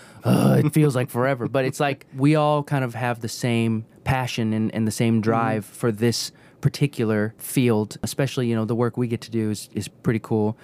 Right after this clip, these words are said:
Speaker 1: Not all of it. Sometimes it's like,
Speaker 2: Yeah,
Speaker 1: uh,
Speaker 2: you
Speaker 1: but
Speaker 2: gotta, you gotta pay the bills.
Speaker 1: Yeah, you, you get that though with, with working at a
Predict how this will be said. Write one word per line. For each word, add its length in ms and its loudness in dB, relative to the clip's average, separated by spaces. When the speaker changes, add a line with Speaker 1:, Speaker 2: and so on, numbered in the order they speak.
Speaker 1:
Not 160 4
all 160 2
of 80 -2
it. 120 -4
Sometimes 480 0
it's 160 -4
like, 300 0
Speaker 2:
Yeah, 60 2
Speaker 1:
uh, 320 2
Speaker 2:
you 60 -4
Speaker 1:
but 240 2
Speaker 2:
gotta, 100 -10
you 60 -4
gotta 180 2
pay 120 2
the 80 -2
bills. 300 -4
Speaker 1:
Yeah, 160 4
you, 180 2
you 220 2
get 200 0
that 160 0
though 160 2
with, 220 0
with 280 -2
working 380 -2
at 100 0
a 220 0